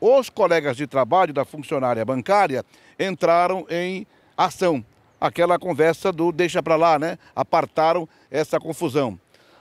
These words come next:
Acontece que depois da confusão,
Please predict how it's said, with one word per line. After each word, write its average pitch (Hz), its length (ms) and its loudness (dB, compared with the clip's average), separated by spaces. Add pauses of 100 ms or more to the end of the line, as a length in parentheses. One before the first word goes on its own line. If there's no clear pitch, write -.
Acontece 233 680 0
que 180 220 -2
depois 190 1000 0
da 143 180 -2
confusão, 127 640 -2